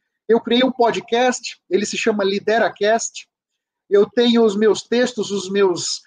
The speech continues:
artigos, os meus livros, as minhas aulas na pós-graduação de gestão de pessoas, as minhas palestras. Tudo o que eu faço gira em torno do meu propósito,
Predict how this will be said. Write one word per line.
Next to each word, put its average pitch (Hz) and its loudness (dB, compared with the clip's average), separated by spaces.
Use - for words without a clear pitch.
artigos, 202 -4
os 190 -10
meus 175 -6
livros, 226 -12
as 175 -2
minhas 196 -2
aulas 208 6
na 202 2
pós-graduação 185 -2
de 175 -6
gestão 180 -2
de 160 -16
pessoas, 202 -2
as 175 0
minhas 208 0
palestras. 202 0
Tudo 415 -2
o 277 -6
que 285 2
eu 254 4
faço - -2
gira 269 2
em 240 0
torno 247 0
do 226 -8
meu 240 0
propósito, 180 -6